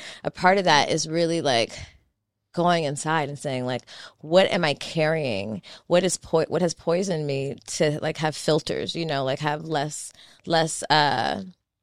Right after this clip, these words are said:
empathy for people, less, uh, you know, regard for people because I've cho-, like, I've seen it this way, or I'm tainted at the trauma, the healing." You know, even, like, you t-, saying what you asked your grandmother, like, I'm just thinking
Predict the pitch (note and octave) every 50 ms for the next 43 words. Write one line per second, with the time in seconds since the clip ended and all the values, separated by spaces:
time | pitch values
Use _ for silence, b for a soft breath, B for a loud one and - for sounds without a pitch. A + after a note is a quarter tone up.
0 | - - - F3+ E3+ D#3+ - F#3+ - G3 G3 F#3+ - G3 F#3 - - F#3+ F3+ -
1 | F#3+ F#3 F3+ F3 F3 F#3+ - B B B B B B - D#3 C#3+ E3 - - -
2 | - - C3+ C#3+ C3+ B2+ B2 B2 D#2 - - E3+ D#3+ C#3+ A#2+ A#2+ A#2+ A#2+ - -
3 | - A#2 C#3 D3+ - F3 E3 D#3+ D#3+ E3+ F3+ F#3+ F3+ - F#3+ F#3 - G3 F#3 -
4 | F#3 F3 D#3+ E3+ - E3 E3 D3+ D3+ - - - D#3 D#3+ D#3+ D#3 D#3 - - -
5 | - D#3+ - - C#3+ D3 - - D3 D#3 - - - - D#3 D#3 D3+ C3 - -
6 | D3+ D3+ - - - D3+ C#3 C3+ - D3+ F3+ F#3 - D4 F#4+ G#4 - - - F#2+
7 | G2 - E3+ E3+ - - - F3 G3+ A#3 F#3 C3 G#2 - - D3+ - F3 F3+ F3+
8 | D3+ A2+ G#2 D#2 D2 B B B B B B B B B F3 E3 D#3 C3+ F#2 C3+
9 | E3 E3 E3 D#3 C#3+ B2 A#2 C3+ C#3+ E3 D#3 C#3 - - - - - D#3 - -
10 | - D#3+ C#3+ D3 C#3 C#3 - - - G#2+ C3 D3 - - C#3 - C#3+ C#3 D3 E3
11 | D3 B2 G#2+ A2 A#2+ A#2+ A#2+ A#2 A2+ A2 - _ _ - - - D3 E3 D3 D3
12 | - - D3 D3 D3+ E3 D3 C3+ C#3+ D#3